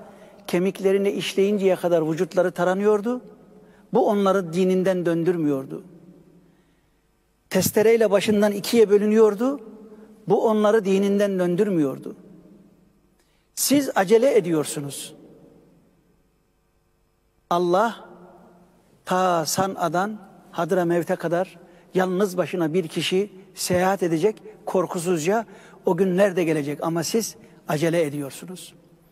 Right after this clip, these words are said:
Ammar bin Yasir, annesi, e,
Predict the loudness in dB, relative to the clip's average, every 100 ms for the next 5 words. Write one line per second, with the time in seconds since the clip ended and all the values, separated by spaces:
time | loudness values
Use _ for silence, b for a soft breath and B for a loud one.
0 | b b b b b -4 -2 0 0 0
1 | 0 2 2 0 0 -2 -2 -2 -2 -4
2 | 0 0 -2 -8 -20 -20 -20 -20 B B
3 | _ -4 -2 0 0 -2